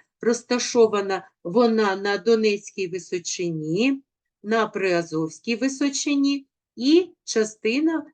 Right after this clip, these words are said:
займає Придніпровської низовини. Проходить також тут Донецький кряж.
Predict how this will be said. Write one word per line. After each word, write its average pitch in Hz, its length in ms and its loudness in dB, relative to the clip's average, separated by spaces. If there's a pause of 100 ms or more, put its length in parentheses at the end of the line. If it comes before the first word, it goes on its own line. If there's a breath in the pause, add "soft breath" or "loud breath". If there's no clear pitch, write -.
(120)
займає 226 640 -4
Придніпровської 214 1040 -2
низовини. 175 880 -4 (260)
Проходить 214 640 2
також 330 380 2
тут 311 240 0
Донецький 175 760 -2
кряж. 165 480 -4